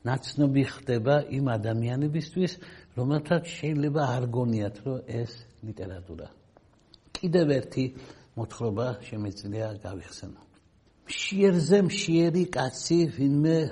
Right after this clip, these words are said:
ვასკა. შევარდება საკუჭნაოში, სადაც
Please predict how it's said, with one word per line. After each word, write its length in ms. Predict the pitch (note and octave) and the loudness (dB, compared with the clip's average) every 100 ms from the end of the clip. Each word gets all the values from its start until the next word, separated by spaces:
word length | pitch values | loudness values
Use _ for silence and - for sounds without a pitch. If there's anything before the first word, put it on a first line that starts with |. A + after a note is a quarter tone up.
| - | -8
ვასკა. 640 | - G2+ C3+ - - - - - _ _ _ - - - | -6 0 0 -2 -8 -12 -16 -20 _ _ _ -20 -20 -20
შევარდება 760 | - - D3+ D3+ D#3 D3 D3 E3+ | -10 -2 2 4 4 2 2 0
საკუჭნაოში, 960 | - B2+ C3+ C#3 C3+ C3 C3 A2+ - G2+ | -2 -6 -6 -6 -6 -6 -6 -6 -8 -10
სადაც 400 | - C3 C#3 C3+ | -8 -6 -4 -4